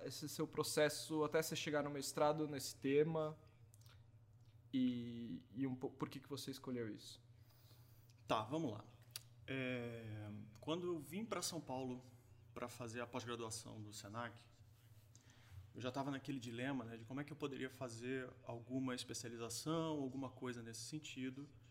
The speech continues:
Speaker 2: e foi exatamente a primeira turma que teve aqui no Brasil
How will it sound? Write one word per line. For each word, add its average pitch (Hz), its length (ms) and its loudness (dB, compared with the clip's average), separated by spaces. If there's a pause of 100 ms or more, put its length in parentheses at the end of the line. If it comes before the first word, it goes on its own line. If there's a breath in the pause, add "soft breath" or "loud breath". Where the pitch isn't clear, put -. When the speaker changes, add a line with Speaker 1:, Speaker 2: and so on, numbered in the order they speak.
(360 soft breath)
Speaker 2:
e 135 120 0
foi 143 480 0
exatamente 143 640 -2
a - 20 -14
primeira 151 400 6
turma 151 460 4
que - 80 -10
teve 123 400 -2
aqui 123 160 -10
no 123 60 -6
Brasil 117 600 -4